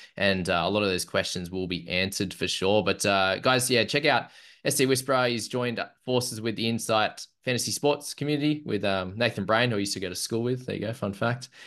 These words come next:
Um, and yeah, get on his, uh, his, his Twitter and obviously his Instagram and Facebook as well. It's all on there.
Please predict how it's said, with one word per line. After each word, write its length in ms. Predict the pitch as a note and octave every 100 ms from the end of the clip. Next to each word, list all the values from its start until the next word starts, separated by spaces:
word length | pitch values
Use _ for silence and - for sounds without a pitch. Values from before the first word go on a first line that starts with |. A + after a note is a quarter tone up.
| - -
Um, 580 | - F#2+ F2+ F2+ F2 - _ _ _ _ _
and 120 | A#2
yeah, 120 | G#2 F#2
get 140 | F#2+
on 180 | G#2 G2
his, 340 | F2+ F#2 E2+ F2
uh, 320 | E2 D#2 - -
his, 340 | F#2+ F2 -
his 180 | - F#2
Twitter 320 | - F#2+ F2+
and 80 | F2+
obviously 260 | F2+ E2+ F2
his 120 | E2+
Instagram 340 | F2 - F#2
and 100 | F#2
Facebook 400 | F2 G#2 G2 G#2
as 120 | F#2+ G2
well. 240 | G#2 G2+
It's 260 | F2 F#2+ G#2
all 140 | F#2
on 140 | F2+
there. 220 | F#2 F#2